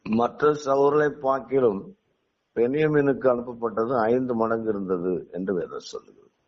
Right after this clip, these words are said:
மூன்றாவது பாருங்க, உங்களுக்கு நல்லா தெரியும்,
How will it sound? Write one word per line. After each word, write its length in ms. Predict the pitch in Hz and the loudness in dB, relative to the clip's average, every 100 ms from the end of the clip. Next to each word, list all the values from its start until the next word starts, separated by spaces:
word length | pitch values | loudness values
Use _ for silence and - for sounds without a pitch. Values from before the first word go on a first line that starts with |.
| _ _ _ _ _ _ _ _ _ _ _ _ _ _ _ _ _ - | _ _ _ _ _ _ _ _ _ _ _ _ _ _ _ _ _ -2
மூன்றாவது 580 | 139 165 175 156 147 | 2 4 4 2 2
பாருங்க, 720 | 120 127 127 120 107 98 113 - _ _ _ _ _ _ _ | 0 0 -2 -4 -6 -6 -8 -14 _ _ _ _ _ _ _
உங்களுக்கு 360 | 101 110 107 | 2 4 4
நல்லா 160 | 107 113 | 4 2
தெரியும், 560 | 107 110 101 104 156 | 0 0 0 0 -4